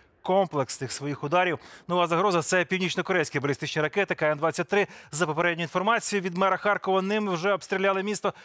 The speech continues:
І відомо, що Росія закупила їх у великій кількості, і це укотре викликало занепокоєння Сполучених Штатів та союзників. Скажіть, будь ласка, така частота застосування ракет — це наслідки оцього накопичення боєзапасів, і як надовго їх може вистачити у ворога?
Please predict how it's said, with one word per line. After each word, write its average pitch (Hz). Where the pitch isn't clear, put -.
І 165
відомо, 165
що -
Росія 165
закупила 156
їх -
у 214
великій 175
кількості, 226
і 147
це 190
укотре 190
викликало 165
занепокоєння 156
Сполучених 123
Штатів 156
та 113
союзників. 113
Скажіть, 220
будь 202
ласка, 175
така 240
частота 208
застосування 185
ракет — 180
це 185
наслідки 185
оцього 175
накопичення 180
боєзапасів, 185
і 180
як 190
надовго 175
їх 151
може 160
вистачити -
у 135
ворога? 95